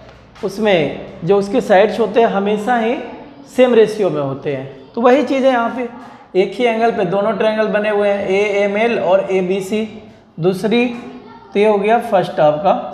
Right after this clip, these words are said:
Second की बात करते हैं तो ये हो जाएगा आपका In triangle ए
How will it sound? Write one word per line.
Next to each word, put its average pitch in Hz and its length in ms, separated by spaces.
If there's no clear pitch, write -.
Second 226 460
की 240 80
बात 208 300
करते 196 260
हैं 202 300
तो 208 60
ये 196 100
हो 190 120
जाएगा 175 360
आपका 165 320
In 220 280
triangle 202 640
ए 220 480